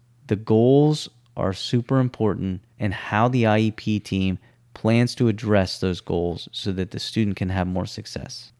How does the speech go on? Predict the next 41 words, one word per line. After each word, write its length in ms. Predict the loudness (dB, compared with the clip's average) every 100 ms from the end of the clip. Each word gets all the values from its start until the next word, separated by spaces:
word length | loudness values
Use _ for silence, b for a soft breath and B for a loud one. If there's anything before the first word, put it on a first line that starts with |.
| _
The 140 | 0 4
last 320 | 6 4 4
part 180 | 4 6
of 60 |
the 140 | 8 8
I 140 | 8
E 40 | 6
P 220 | 4 4
I 40 |
wanna 260 | 6 4 2
talk 280 | 2 0 2
about 220 | 2 4
real 160 | 4
quick 320 | 2 0 0 -2
has 240 | -6 -4
to 100 | -4
do 140 | -2
with 200 | -2 -4 -8
placement. 520 | -6 -6 -6 -10 -10
And 100 | -4
by 120 | -2 -2
placement, 640 | -2 2 2 2 2 2
I 80 | 2
mean 460 | 2 2 4 2 0 _ -2
where 240 | 4 6
your 200 | 6 4
child 440 | 2 0 2 2
is 120 | 0 -6 -8
placed 580 | 2 4 4 0 -10 -18 _
specific 720 | -16 -4 -2 0 2 2 0
to 100 | 0
special 420 | -2 0 0 2 2
education 500 | 2 0 0 0 -2
programming. 640 | 0 0 -2 -4 -6 -8 -6
And 140 | 0 4
that 140 | 4
can 220 | 6 4
range 260 | 6 6 4
from 240 | 2 -2 2
everywhere 640 | 2 4 4 6 8 6
from 400 | 4 2 2 2